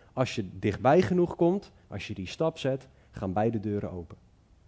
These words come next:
Hij zegt, "Maar er gebeurt niks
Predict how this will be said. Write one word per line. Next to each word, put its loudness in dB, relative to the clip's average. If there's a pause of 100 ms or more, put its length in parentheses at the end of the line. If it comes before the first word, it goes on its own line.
(800)
Hij 2
zegt, 4
"Maar 6
er 6
gebeurt 4
niks 6